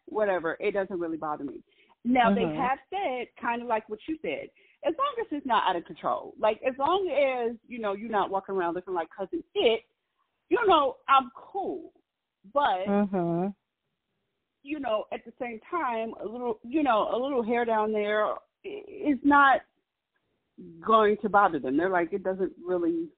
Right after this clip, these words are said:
Speaker 1: bother me like that. Like, I really could care less." But I just find it interesting, um, because <laughs> I don't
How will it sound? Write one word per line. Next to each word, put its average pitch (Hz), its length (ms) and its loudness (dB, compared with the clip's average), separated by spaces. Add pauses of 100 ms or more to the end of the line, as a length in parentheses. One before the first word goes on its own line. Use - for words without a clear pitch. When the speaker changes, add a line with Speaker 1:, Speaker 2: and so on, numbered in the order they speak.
(600)
Speaker 1:
bother 143 580 0 (100)
me - 180 -4
like 107 200 -8
that. - 160 -10
Like, 139 160 -10
I 131 120 -4
really 107 280 -8
could - 220 -12
care - 120 -4
less." - 120 -6 (640)
But - 180 4
I 277 160 10
just 311 280 -4
find 208 260 0
it 170 140 -6
interesting, 214 580 -6 (420)
um, 170 380 4 (160)
because 220 400 -2 (420)
<laughs> - 1400 -4
I 220 100 8
don't 262 200 0